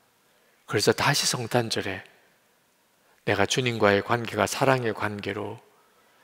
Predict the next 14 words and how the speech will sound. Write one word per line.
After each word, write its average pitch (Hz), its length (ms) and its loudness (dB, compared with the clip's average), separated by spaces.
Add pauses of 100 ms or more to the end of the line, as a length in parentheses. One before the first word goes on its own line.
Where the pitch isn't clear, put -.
성탄에 156 760 2 (380)
나에게 113 460 2
기쁜 - 480 -2
날이 117 260 0
되는 107 540 -8
은혜의 107 400 -2
관계로 107 680 -4 (340)
다시 185 300 4
나를 131 300 0
회복시키는 156 680 0
날이라니까요. 120 720 -8 (2250)
이십사 110 380 2
일 98 120 4
밤에 107 520 -6